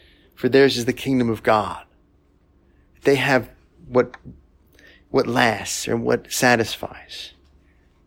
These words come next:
They're truly fulfilled, right? They're truly successful. And so we look and we ask ourselves, "Lord, how can I be more detached?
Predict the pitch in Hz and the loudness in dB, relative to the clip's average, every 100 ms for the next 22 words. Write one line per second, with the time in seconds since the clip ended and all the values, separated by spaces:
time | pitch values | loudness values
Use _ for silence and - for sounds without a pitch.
0 | - 151 143 170 151 - 110 - 127 104 | 4 4 4 2 2 0 -8 0 0 0
1 | 98 - 117 143 139 - 139 113 110 - | -6 -6 0 0 0 -2 -2 -2 -10 -6
2 | 110 - - - - _ _ _ _ _ | -6 -8 -16 -20 -20 _ _ _ _ _
3 | _ _ _ _ _ _ _ _ - _ | _ _ _ _ _ _ _ _ -20 _
4 | _ - _ _ _ _ _ _ _ _ | _ -20 _ _ _ _ _ _ _ _
5 | _ 156 139 - 135 135 196 120 - - | _ 2 4 4 4 8 6 6 -4 -20
6 | _ _ _ - 127 120 117 120 120 127 | _ _ _ -2 0 2 2 -2 0 2
7 | 139 - 175 - 107 104 - 120 117 - | 2 2 -2 0 -2 -2 0 0 0 -8
8 | _ _ - - _ _ _ _ - 135 | _ _ -20 -20 _ _ _ _ -2 0
9 | 139 226 170 120 120 110 95 - - _ | 2 2 2 2 0 0 -6 -16 -18 _
10 | _ - - - - _ 147 131 110 107 | _ -20 -20 -20 -20 _ 2 4 4 -2
11 | 131 113 95 - - - | -2 0 -2 -6 -10 -14